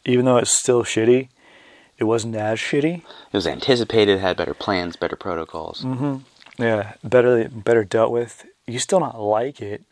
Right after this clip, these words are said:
Speaker 1: I still
Speaker 2: Nah.
Speaker 1: looked forward to the sun being out and, like, it
Speaker 2: Fuck
Speaker 1: being
Speaker 2: yeah.
Speaker 1: warmer and shit. But, uh, yeah, I think, I f-, I don't know, personally, I feel like I did more positive things with it, even if it was just, like,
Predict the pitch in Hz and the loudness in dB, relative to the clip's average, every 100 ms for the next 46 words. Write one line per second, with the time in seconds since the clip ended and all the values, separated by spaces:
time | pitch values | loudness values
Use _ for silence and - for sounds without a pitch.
0 | - 98 139 117 127 - - 127 135 123 | -16 -2 -2 0 -4 -4 -2 0 0 -2
1 | - 110 107 - 117 113 113 113 110 113 | -8 -10 -6 -4 -4 -6 -8 -6 -2 2
2 | 117 120 113 107 104 - 113 113 113 - | 2 0 -8 -8 -8 -8 -6 -4 -4 -4
3 | 113 117 123 117 110 123 123 123 110 104 | -4 -4 -6 -6 -4 -4 -2 -4 -4 -4
4 | 101 - - - - - - - _ 120 | -6 -10 -20 -20 -20 -20 -20 -20 _ 4
5 | 107 - 123 - - - 139 - _ - | 4 0 -8 -14 -12 -8 -8 -10 _ -2
6 | 131 123 151 151 131 110 123 117 107 104 | 0 0 0 0 -2 -10 -8 -6 -8 -2
7 | 113 104 104 107 - 113 107 107 107 113 | -2 -2 -6 -6 0 2 2 -2 -6 -6
8 | 113 117 123 120 117 113 107 104 101 117 | -4 0 0 0 -2 -2 -2 -4 2 2
9 | - 117 | 4 2